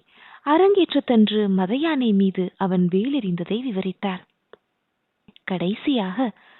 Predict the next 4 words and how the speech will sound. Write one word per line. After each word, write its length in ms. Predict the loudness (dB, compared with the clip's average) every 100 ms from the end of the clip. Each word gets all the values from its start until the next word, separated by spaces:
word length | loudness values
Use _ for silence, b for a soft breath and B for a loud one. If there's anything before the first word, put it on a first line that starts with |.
| b b b b
"பரஞ்சோதி 580 | 6 8 8 4 2 0 0
திரும்பி 340 | 2 2 2
வந்ததும் 460 | 2 0 0 -4 -6 b b b b -4
உடனே 380 | 4 6 6